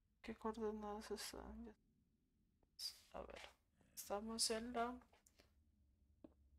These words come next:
menos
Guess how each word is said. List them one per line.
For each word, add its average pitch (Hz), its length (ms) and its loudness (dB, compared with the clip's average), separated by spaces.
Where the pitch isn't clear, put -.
menos 240 1300 6